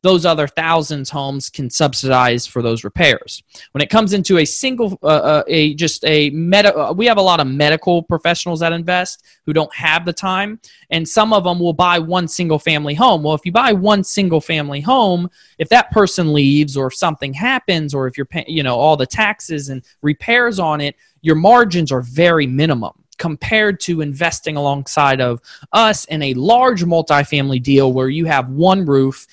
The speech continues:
and you have sixty people or forty people under that one roof. The margins of the numbers are just a lot greater than single family. If it's coming into an argument with a, a mutual fund or a hedge fund that owns thousands of homes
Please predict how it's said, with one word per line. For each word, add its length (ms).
and 120
you 80
have 120
sixty 520
people 500
or 320
forty 320
people 400
under 240
that 280
one 260
roof. 300
The 80
margins 680
of 160
the 80
numbers 580
are 140
just 200
a 60
lot 260
greater 520
than 220
single 340
family. 480
If 160
it's 160
coming 280
into 200
an 80
argument 460
with 240
a, 280
a 140
mutual 460
fund 260
or 180
a 300
hedge 380
fund 240
that 80
owns 220
thousands 580
of 80
homes 460